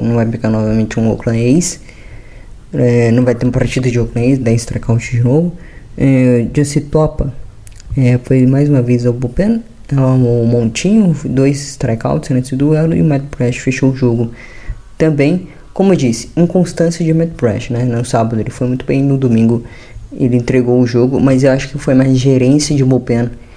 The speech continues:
é, errada e completamente sem sentido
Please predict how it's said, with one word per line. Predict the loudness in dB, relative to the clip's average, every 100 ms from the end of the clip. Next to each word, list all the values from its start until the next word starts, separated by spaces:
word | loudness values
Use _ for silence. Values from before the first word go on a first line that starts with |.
| -20 -20 -16 -2
é, | 0 2 2
errada | 2 2 0 0 -2
e | -4
completamente | -8 -2 0 2 0 2 2 0 -2 -2 0 2 2 2 0 -2 -6 -14 -20 -20 -18 -18 -18 -20 -20 -20 -20 -16
sem | -2 2
sentido | 2 2 0 0 0 0 -2